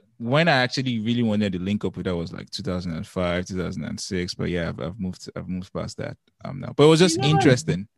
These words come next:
Speaker 1: Nah, I'm, I'm totally
Speaker 2: Internet
Speaker 1: not
Speaker 2: F B I,
Speaker 1: interested.
Speaker 2: you're on the case.
Speaker 1: Nah, trust me, I'm good. Totally uninterested.
Speaker 2: Yeah,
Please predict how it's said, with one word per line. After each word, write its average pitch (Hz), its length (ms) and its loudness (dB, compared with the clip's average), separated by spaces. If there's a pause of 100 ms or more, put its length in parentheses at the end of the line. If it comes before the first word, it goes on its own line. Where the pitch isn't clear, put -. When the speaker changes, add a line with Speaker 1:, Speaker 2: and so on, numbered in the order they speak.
(480)
Speaker 1:
Nah, 143 200 0
I'm, 110 120 -2
I'm 101 220 -10
totally - 300 4
Speaker 2:
Internet - 160 4
Speaker 1:
not 220 160 2
Speaker 2:
F - 100 -4
B 190 80 -2
I, - 60 0
Speaker 1:
interested. - 200 -8 (200)
Speaker 2:
you're 214 140 -4
on 87 120 -2
the 80 120 -6
case. 170 200 -6
Speaker 1:
Nah, 90 240 0 (100)
trust 98 260 -2
me, 98 100 -2
I'm 85 100 -6
good. 85 320 -6
Totally 87 320 -6
uninterested. 85 640 -8 (1900)
Speaker 2:
Yeah, 185 260 -10